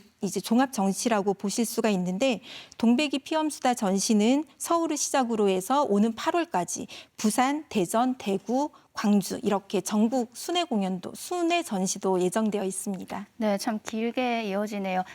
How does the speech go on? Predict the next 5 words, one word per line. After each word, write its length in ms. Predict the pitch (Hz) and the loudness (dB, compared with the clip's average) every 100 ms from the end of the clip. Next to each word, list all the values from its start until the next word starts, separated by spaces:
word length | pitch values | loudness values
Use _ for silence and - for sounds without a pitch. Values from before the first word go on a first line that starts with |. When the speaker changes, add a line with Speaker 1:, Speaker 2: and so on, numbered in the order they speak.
| - | -8
Speaker 2:
다양한 540 | - 196 254 269 254 | 0 2 2 2 0
기념 320 | 240 220 226 | 0 -2 0
행사가 360 | 226 214 214 196 | 0 -2 -2 0
열릴 440 | 180 175 196 185 196 - | -2 -4 -6 -6 -8 -6
예정입니다. 720 | 190 190 208 196 170 160 160 | -6 -4 -4 -4 -4 -2 -2